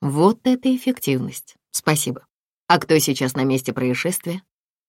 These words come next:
Инспектор Джимонди, всегда доступный для своих, и мобильная бригада номер семьдесят два. Они первые примчались на звонок соседей, которые услышали шум и собачий лай. Я уже отправил туда еще одну бригаду, потому что город скоро начнет просыпаться.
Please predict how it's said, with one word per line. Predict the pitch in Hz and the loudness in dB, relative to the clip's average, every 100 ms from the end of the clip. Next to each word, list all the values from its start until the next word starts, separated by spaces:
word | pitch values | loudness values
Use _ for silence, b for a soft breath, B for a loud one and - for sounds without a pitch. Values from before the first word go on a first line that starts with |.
| _ _ _ 196 | _ _ _ 4
Инспектор | 233 - 202 - 175 | 6 4 2 4 0
Джимонди, | 151 147 139 120 117 - _ _ _ | 2 2 2 0 -4 -12 _ _ _
всегда | - 185 165 151 | 2 4 4 4
доступный | 139 135 - 160 190 190 | 2 0 0 0 2 2
для | 160 | 4
своих, | 147 135 123 123 - | 4 2 2 -2 -2
и | - | 4
мобильная | 202 160 147 143 135 | 6 6 4 4 2
бригада | 127 127 139 151 180 | 2 2 2 4 2
номер | 170 143 | 2 2
семьдесят | 131 147 135 131 127 123 | 0 0 0 0 -2 -4
два. | 117 117 _ _ _ | -4 -8 _ _ _
Они | 202 180 151 | 4 4 4
первые | 160 156 139 135 | 2 4 4 2
примчались | 143 143 135 135 131 127 | 0 0 0 0 0 0
на | 135 | -2
звонок | 135 139 127 | 0 0 0
соседей, | - 127 - 151 156 165 _ _ _ _ | -2 -4 0 0 0 -8 _ _ _ _
которые | - 185 175 160 143 | 2 6 6 6 4
услышали | - 143 131 127 123 | 2 -2 0 -2 -2
шум | - 151 180 - _ _ | -2 -2 -4 -6 _ _
и | 180 | 4
собачий | - 135 131 127 135 | 4 2 0 -2 -4
лай. | 120 143 _ _ _ _ _ - | -4 -8 _ _ _ _ _ 4
Я | 208 | 6
уже | 220 214 | 8 6
отправил | 208 190 214 190 156 | 6 4 6 6 4
туда | 160 147 | 2 4
еще | 139 - 180 | 2 2 6
одну | 196 170 151 | 6 6 2
бригаду, | 131 127 131 127 | 2 2 2 0
потому | 127 143 156 | 0 2 2
что | 156 - 139 | 0 0 -2
город | 120 165 190 202 | 2 4 6 4
скоро | - 170 156 | 2 4 4
начнет | 143 131 - 143 131 | 4 0 -2 -2 -2
просыпаться. | 131 135 139 131 123 - - 208 | -2 -4 -2 -4 -6 -6 -8 -10